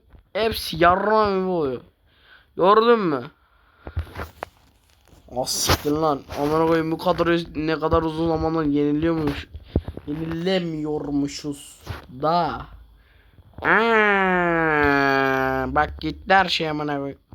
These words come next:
O siktir lan.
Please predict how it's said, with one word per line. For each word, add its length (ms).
O 120
siktir 680
lan. 280